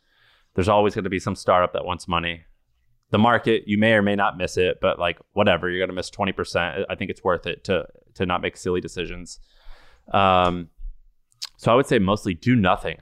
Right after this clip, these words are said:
I think that's kind of the best advice I got. I mostly did nothing, but I did a few things. I invested in some real estate deals that ended up making money. But looking back, I was like, "What was that? Why would I do that? I didn't even know anything about this thing." Um,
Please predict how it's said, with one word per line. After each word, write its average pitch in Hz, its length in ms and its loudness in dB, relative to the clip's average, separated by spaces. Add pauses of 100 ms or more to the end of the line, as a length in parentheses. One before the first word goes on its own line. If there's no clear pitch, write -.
I - 60 -20
think 104 160 -12
that's - 380 -6 (220)
kind 101 200 0
of 90 60 -2
the 87 60 0
best 95 200 -2
advice 90 360 -4
I 90 180 0
got. 85 340 -2 (320)
I 123 140 2
mostly 104 460 4
did 120 200 -2
nothing, 120 420 -2
but 101 80 -2
I 101 60 2
did 113 120 2
a 104 40 0
few 95 240 -4
things. 78 360 -6
I 95 60 -2
invested 101 380 -2
in 87 80 -6
some 101 240 -2
real 95 160 0
estate 101 260 -4
deals 104 320 -2
that 95 160 2
ended 104 160 0
up 98 100 2
making 92 280 -6
money. 87 360 -2 (380)
But 107 120 2
looking 107 260 0
back, 92 320 0
I 85 60 -2
was 87 140 -6
like, 87 140 -4
"What 139 80 -6
was 107 120 -4
that? 101 100 -8
Why 117 100 -2
would 123 100 0
I 92 60 -2
do 113 160 -6
that? 90 120 -2
I - 20 -4
didn't 104 140 -6
even 101 100 -6
know 98 100 -2
anything 98 180 -8
about 101 260 -2
this - 260 -18 (200)
thing." - 260 -12 (320)
Um, 90 420 -2